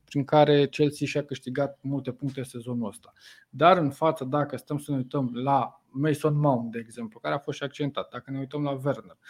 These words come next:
dacă ne uităm la Havertz, dacă ne uităm la Lukaku, cât a jucat, uh, înainte de accidentare, ei nu au impresionat. Nu au mai făcut o,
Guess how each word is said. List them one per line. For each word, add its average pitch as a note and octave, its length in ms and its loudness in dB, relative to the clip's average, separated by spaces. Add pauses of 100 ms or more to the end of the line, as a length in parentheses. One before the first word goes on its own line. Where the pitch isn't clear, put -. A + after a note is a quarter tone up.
(140)
dacă C3+ 200 -10
ne C3+ 60 -4
uităm C#3 240 -4
la C#3 120 -2
Havertz, B2 420 -2
dacă A#2 180 -10
ne B2+ 60 -8
uităm C3 220 -6
la C#3 80 -2
Lukaku, B2+ 600 -10 (100)
cât B2+ 180 -6
a B2+ 100 -6
jucat, A#2+ 460 -12
uh, A#2+ 80 -6 (360)
înainte B2+ 280 -10
de B2+ 100 -8
accidentare, B2+ 640 -6 (260)
ei E3+ 120 -2
nu F#3 120 2
au F#3 120 2
impresionat. D#3+ 720 -2
Nu D#3 140 -2
au D#3+ 80 2
mai D#3 160 2
făcut D3+ 300 -8
o, D3 200 2